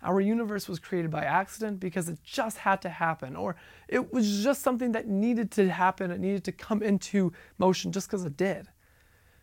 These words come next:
But what if an intelligent designer created all of these things, that someone who had knowledge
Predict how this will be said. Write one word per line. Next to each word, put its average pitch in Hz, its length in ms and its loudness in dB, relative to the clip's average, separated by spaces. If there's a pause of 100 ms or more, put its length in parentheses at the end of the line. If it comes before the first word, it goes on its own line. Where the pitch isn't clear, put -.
(240)
But 190 140 2
what 247 240 6
if 226 320 0 (400)
an 202 80 2
intelligent 220 580 2
designer 196 440 0
created 196 420 0 (160)
all 254 260 0
of 226 140 2
these 170 220 0
things, 151 480 -6 (640)
that 185 160 2
someone 247 420 0
who 208 160 0
had 196 180 0
knowledge 190 640 0